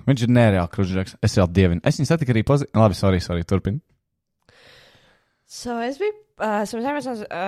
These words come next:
Speaker 2: uz Pāvilostu, un, ā, tad mēs nopirkām Maksimā to Anžu. Un, ā, Anža ir trīs četrdesmit divi centi vērta <laughs> rotaļlieta.
Speaker 1: Trīs četrdesmit divi centi.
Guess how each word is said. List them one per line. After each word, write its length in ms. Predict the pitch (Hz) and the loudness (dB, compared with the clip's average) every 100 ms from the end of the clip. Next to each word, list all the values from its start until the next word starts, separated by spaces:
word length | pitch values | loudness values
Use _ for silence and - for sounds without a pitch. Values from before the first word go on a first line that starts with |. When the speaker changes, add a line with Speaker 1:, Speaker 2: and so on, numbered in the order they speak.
| 196 | -4
Speaker 2:
uz 120 | 185 | -6
Pāvilostu, 640 | - 214 220 302 311 - 285 - | -6 -6 -4 -4 -6 -8 -10 -8
un, 300 | 220 233 220 | -8 -8 -8
ā, 120 | 208 196 190 | -6 -8 -8
tad 260 | - 214 220 | -8 -8 -8
mēs 260 | 208 214 254 | -10 -8 -8
nopirkām 400 | 254 240 214 196 | -8 -6 -6 -4
Maksimā 480 | 196 - 233 202 190 | -8 -8 -6 -6 -6
to 100 | 180 | -6
Anžu. 460 | 180 185 233 269 370 233 _ _ _ _ _ _ _ _ _ _ _ _ | -6 -4 -2 -2 -2 -8 _ _ _ _ _ _ _ _ _ _ _ _
Un, 180 | 208 208 | -8 -2
ā, 220 | 196 190 | 0 0
Anža 400 | - 240 320 277 | 0 0 2 2
ir 160 | 214 208 - - - | 0 -4 -12 -20 -12
trīs 340 | - 254 285 | -4 -2 -4
četrdesmit 540 | - 214 214 - 208 180 | -4 -2 -2 -2 -8 -4
divi 240 | 226 214 | -2 -4
centi 400 | - 196 196 220 | -4 -2 -2 -4
vērta 640 | 190 185 180 202 - 170 180 - - - | -4 0 0 -2 -2 -4 -4 -10 -18 -8
<laughs> 460 | 285 254 - 240 202 | -4 0 2 2 4
rotaļlieta. 500 | 214 302 277 262 214 | 4 2 2 4 4
Speaker 1:
Trīs 240 | 180 139 | 4 0
četrdesmit 560 | - 160 131 - 120 110 | 2 4 6 6 4 6
divi 320 | 160 139 285 | 4 2 0
centi. 320 | 1077 1047 | -4 -6